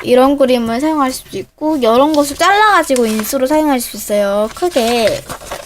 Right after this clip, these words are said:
이렇게 사용해서 인스로 사용하실 수도 있지만 저는 이런 것을 랩핑지 대신에 사용할 거고요. 일단 영화 포스터 나왔죠?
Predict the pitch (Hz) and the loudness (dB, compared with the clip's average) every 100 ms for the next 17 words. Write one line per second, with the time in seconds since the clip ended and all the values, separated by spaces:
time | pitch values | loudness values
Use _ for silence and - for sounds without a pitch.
0 | - - - - - 262 - 269 320 339 | -8 -8 -8 -14 -4 -4 0 0 2 2
1 | 311 285 233 233 302 311 330 359 349 330 | 0 -2 -4 -2 2 2 4 4 4 0
2 | - 240 233 214 - 302 339 370 277 214 | -4 0 0 0 -4 0 0 0 -2 -4
3 | 214 196 190 185 208 - - 294 220 196 | -8 -6 -8 -8 -6 -6 -2 0 0 -2
4 | - 240 220 233 269 285 269 294 294 254 | -4 -6 -2 -2 0 0 0 -2 -2 -4
5 | - 233 196 180 185 269 359 _ _ _ | -6 -6 -4 -2 0 0 -2 _ _ _
6 | _ _ _ _ - - - _ - 254 | _ _ _ _ -20 -20 -20 _ -2 0
7 | 226 220 269 - 415 - 330 254 208 196 | 2 2 0 2 0 2 0 2 0 -2
8 | 196 - 349 349 359 | -4 2 4 4 2